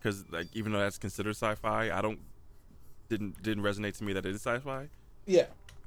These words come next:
Speaker 1: Um, I, so I think Star Wars was, A New Hope was my first, like, official science fiction space
Speaker 2: Sure.
Speaker 1: mission that I'm like, "This is
Speaker 2: Sure.
Speaker 1: insane."
Speaker 2: I, uh,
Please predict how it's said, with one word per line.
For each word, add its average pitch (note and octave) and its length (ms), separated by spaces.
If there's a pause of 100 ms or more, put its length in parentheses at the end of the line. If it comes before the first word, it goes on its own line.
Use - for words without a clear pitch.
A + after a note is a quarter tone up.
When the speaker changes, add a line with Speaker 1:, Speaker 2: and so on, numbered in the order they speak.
(160)
Speaker 1:
Um, F#2 400 (300)
I, - 80
so - 200
I A2+ 40
think A#2+ 160
Star A2 240
Wars G#2 260
was, F#2+ 220 (100)
A F#2 120
New G#2 180
Hope G2+ 180
was F#2 160
my F#2 180
first, F#2 400
like, F2 320 (520)
official F#2 640 (1600)
science G2 560
fiction E2+ 580 (280)
space - 540
Speaker 2:
Sure. C3+ 100
Speaker 1:
mission E2+ 460 (220)
that F#2 100
I'm F#2 100
like, F2 160
"This F#2+ 180
is - 80
Speaker 2:
Sure. - 80
Speaker 1:
insane." D2 420 (680)
Speaker 2:
I, F3 220
uh, G3+ 380